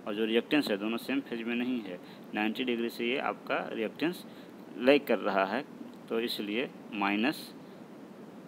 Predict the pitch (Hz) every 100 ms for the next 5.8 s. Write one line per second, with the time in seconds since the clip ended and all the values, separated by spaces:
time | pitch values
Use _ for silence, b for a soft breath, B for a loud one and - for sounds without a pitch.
0 | - - - - - 123 110 104 113 110
1 | 104 98 - - - - - - - -
2 | - - - - - - - - - -
3 | - - - - - - - 110 - 123
4 | 120 120 117 - - - - - - 117
5 | 120 123 117 117 - 139 135 135